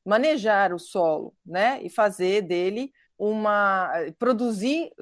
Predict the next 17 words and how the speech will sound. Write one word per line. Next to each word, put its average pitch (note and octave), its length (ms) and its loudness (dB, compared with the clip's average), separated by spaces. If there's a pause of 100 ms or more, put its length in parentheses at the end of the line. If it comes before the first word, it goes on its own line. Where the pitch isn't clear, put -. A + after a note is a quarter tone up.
(240)
de F3+ 100 -4
uma A3 160 2
maneira G3 520 0 (300)
mais A3+ 400 2
ecológica, F#3+ 800 2
que - 100 -6
é A#3 140 6
o C4 80 0
que C4 80 -8
ela C#4 140 2
dizia: G3+ 520 0
a G3+ 280 6
agricultura G#3 920 -2 (200)
já G#3 180 2
é G#3+ 100 2
uma C4+ 220 0
agressão. F3+ 600 -4